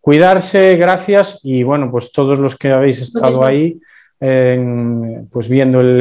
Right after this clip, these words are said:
Speaker 1: episodio, escuchándolo, como siempre, gracias por llegar hasta el final, gracias por haber estado ahí, por, por apoyar, y nada, nos vemos en el siguiente. Cándida, no sé si sabes cómo despido yo los episodios.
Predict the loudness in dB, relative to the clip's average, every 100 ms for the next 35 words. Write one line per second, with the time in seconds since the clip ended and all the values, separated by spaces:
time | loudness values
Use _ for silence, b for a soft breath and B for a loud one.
0 | 2 0 -4 0 0 2 0 0 -8 -4
1 | -2 0 0 -2 b b b b b _
2 | -12 -8 -6 -6 -2 0 0 0 -4 -4
3 | -2 0 0 0 -2 -4 -4 -2 0 0
4 | 0 0 -2 -10 -6 -2 0 0 -4 -2
5 | -2 0 2 2 0 -2 -2 -2 -2 -4
6 | -4 -2 -2 -2 0 0 0 -4 b b
7 | b _ -8 -4 -2 -2 -4 -4 -4 -4
8 | -4 -4 -4 -2 0 2 2 0 -2 -2
9 | -2 0 -2 -4 -6 -6 -6 -2 -2 -2
10 | -4 -2 -2 -4 -2 0 2 2 0 -2
11 | -6 -10 -8 -2 -2 -2 -10 -18